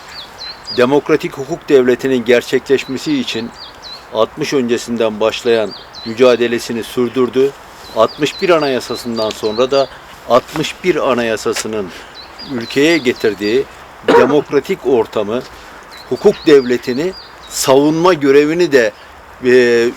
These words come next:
üstlendi. Onu çok ciddi bir sorumluluk olarak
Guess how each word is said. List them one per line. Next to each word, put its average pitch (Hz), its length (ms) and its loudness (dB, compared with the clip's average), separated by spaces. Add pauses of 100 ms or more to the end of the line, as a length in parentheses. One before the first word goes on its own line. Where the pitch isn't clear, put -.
üstlendi. 143 680 0 (400)
Onu 156 360 4 (320)
çok - 300 2
ciddi 165 440 -4
bir 165 100 0
sorumluluk 160 680 2
olarak 107 320 2